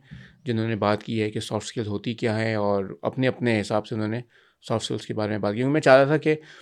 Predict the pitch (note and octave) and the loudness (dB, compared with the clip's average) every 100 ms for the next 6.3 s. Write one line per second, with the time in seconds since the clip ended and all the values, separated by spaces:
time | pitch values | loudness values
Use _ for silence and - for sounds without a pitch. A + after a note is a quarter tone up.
0 | _ - - B2 A#2 B2 - C3 - D3 | _ -14 -6 4 4 4 2 -2 2 4
1 | D3+ C#3+ C#3 - C3+ C3 A#2+ - C#3 B2 | 4 2 0 4 8 8 8 4 4 6
2 | A#2+ A#2 G#2+ - - G#2+ A2 G#2 G2+ G#2 | 6 6 2 -10 0 6 8 8 4 2
3 | A2 A2 G#2+ A2 G#2+ G#2+ _ _ - - | 2 2 4 4 4 0 _ _ -10 0
4 | G#2 G2+ G2+ G2+ - - - G#2+ A2+ A2 | 2 4 2 -2 -8 -10 -6 0 4 4
5 | A2 A2+ A2 A2 A2 G2+ G#2+ A#2 A2 A#2 | 2 0 0 2 0 2 2 2 0 0
6 | G#2+ A2 | -2 -4